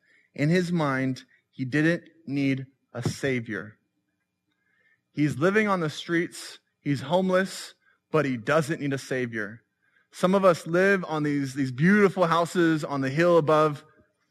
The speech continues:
and don't think we need a Savior. It really doesn't matter where you live, what you have.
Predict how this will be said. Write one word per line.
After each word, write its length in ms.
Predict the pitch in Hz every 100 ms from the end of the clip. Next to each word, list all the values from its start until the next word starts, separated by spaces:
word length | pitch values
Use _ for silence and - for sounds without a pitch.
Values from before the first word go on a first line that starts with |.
| _ _ -
and 180 | 135 139
don't 260 | 147 160
think 380 | 160 147 139 - _ _ _
we 140 | 135 139
need 100 | 131
a 80 | 120
Savior. 640 | - 120 113 101 101 110 _ _ -
It 180 | 185 170
really 260 | 208 240
doesn't 320 | 220 208 190 185
matter 480 | 175 165 160 147 123
where 180 | 160 190
you 160 | 190
live, 380 | 175 165 160 151 - -
what 280 | 170 185 202
you 100 | 170
have. 340 | 139 135 127